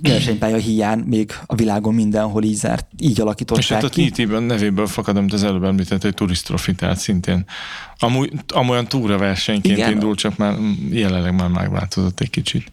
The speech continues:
Speaker 1: A túraverseny ott igazából azt jelentette, hogy hosszú távot mennek, és ez
Speaker 2: Igen.
Speaker 1: máig stimmel, hiszen háromszázhatvan kilométer az egy
Speaker 2: Az egy
Speaker 1: túraverseny.
Speaker 2: viszonylag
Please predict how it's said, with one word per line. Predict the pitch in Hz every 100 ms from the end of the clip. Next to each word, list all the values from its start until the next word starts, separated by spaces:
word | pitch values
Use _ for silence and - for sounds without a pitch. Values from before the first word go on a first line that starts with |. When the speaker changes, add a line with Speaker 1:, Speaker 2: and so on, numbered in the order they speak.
| -
Speaker 1:
A | 135 139 143 -
túraverseny | - 143 131 131 127 127
ott | 123
igazából | 120 113 117
azt | 117
jelentette, | 107 104 107 110
hogy | 101
hosszú | 120 110 -
távot | - 107 117 113
mennek, | 113 110 107
és | 147
ez | 113
Speaker 2:
Igen. | 107 110
Speaker 1:
máig | 92 92
stimmel, | - 110 113
hiszen | 107 110 117 113
háromszázhatvan | - 107 104 107 - 98 - - 123
kilométer | 123 117 113 113 - 120 120 -
az | 120
egy | 107 -
Speaker 2:
Az |
egy | 127 120
Speaker 1:
túraverseny. | - 95 -
Speaker 2:
viszonylag | 110